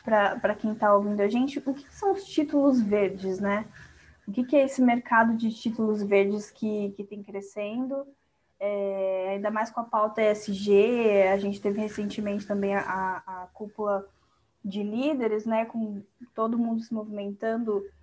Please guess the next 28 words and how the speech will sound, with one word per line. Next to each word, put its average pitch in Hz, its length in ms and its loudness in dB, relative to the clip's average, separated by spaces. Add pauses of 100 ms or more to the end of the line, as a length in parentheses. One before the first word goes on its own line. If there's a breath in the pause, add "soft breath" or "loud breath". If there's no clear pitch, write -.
(160 loud breath)
buscando 208 420 -6
iniciativas 202 520 -10
sustentáveis, 220 1300 -2
é, 196 540 -2
iniciativa 202 480 -12
privada, 202 680 -2
os 196 160 -10
governos 202 520 -4
também. 202 540 -4 (320 soft breath)
Então, 214 140 -6
eu 220 60 -6
queria 233 200 -10
que 233 80 -14
você 226 200 -10
explicasse 240 520 -6
um 247 60 -2
pouco, 214 480 -6 (480 soft breath)
é, 196 500 2
pros 208 160 -6
nossos 214 300 -2
ouvintes 214 460 -2
o - 40 -20
que 247 160 -4
que - 80 -8
são 240 200 0
esses - 260 -6
títulos 214 380 -4
verdes. - 440 -16